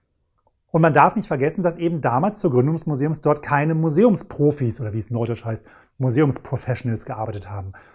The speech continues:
Völlig egal, ob die Uniform anhatten oder nicht. Diese Personen, die nicht aus der Museumsarbeit kommen, sollen plötzlich museologische Konzepte schreiben. Und dieser Sprung ist schon schwer genug für die meisten Museen. Also man muss sich nur mal die Konzepte von kleinen Heimatmuseen und so weiter ansehen.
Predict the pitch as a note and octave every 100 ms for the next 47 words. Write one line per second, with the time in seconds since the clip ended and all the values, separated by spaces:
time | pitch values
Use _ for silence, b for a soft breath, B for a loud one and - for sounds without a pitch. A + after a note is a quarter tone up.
0 | b b _ - C#3+ C3+ E3+ D3+ D#3 E3
1 | D3+ - C#3 C#3 C3+ C#3+ C#3+ C#3+ E3+ G3+
2 | - _ _ _ _ _ _ _ - -
3 | C#3+ C#3 C3 F3+ A3+ B2 D3+ A3+ - E3
4 | D#3+ D3+ C#3 D3+ F#3+ - B2 A#2 A#2+ C3
5 | F#3 b b b b D3 E3+ - D3+ -
6 | G3+ C3+ D#3+ F3 E3 F3 F3 F3 E3+ G#3
7 | G#3+ B2+ G#2+ G#2+ G2 G2 b b b b
8 | - C#3+ - - D#3+ D#3+ - F3 C4 A3
9 | E3 - D#3 E3 D#3 G#3 - C#3+ C#3+ G#3+
10 | A3 C3 B2 A2 C#3+ D3 B2+ D3 D#3 C#3+
11 | C3+ B2+ A#2+ - C3 D#3 - C3 A#2+ -
12 | C#3 C3+ B2 A#2 - G#3 B2 A2+ G#2+ G#2+
13 | G#2 G#2+ A#2+ A2 A2 F3+